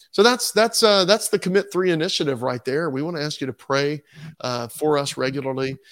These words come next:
to engage, uh, in a personal way this year. We outlined ways to do that. And we wanna ask you to give as God leads you to give, uh, whatever the amount. Uh, it's, it doesn't have to be big, small, whatever. It is what God leads you to give.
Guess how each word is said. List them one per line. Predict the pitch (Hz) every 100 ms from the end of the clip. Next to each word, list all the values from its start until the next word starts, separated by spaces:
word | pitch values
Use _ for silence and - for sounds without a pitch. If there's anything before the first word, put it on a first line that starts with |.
| _ -
to | 147 143
engage, | 120 110 131 135 131 151 156 - - _ _
uh, | 131 127
in | 131
a | 123
personal | 143 147 139 131
way | 127 135
this | 139 -
year. | 135 156
We | 123
outlined | 123 - 131 127
ways | 127 127 123
to | -
do | 127
that. | 127 131 139 _ _ -
And | 180
we | 185
wanna | 180 165
ask | 160 -
you | 165
to | 147
give | 151 175 123 -
as | 123 110
God | 127 127 196 147 _
leads | 123 123 131 127 110
you | 110 107
to | 107
give, | 110 90 - - _ _ _ 123
uh, | 117 117
whatever | 127 127 131
the | 127
amount. | 117 113 - - _
Uh, | 139 -
it's, | 131 113 135
it |
doesn't | 135 131 143
have | 147
to | 139
be | 143 131
big, | 147 143
small, | - 139 139
whatever. | 139 -
It | 143
is | 120 117
what | 127 127
God | 120 131 127
leads | - 127 123 110
you | 117
to | 113
give. | 120 98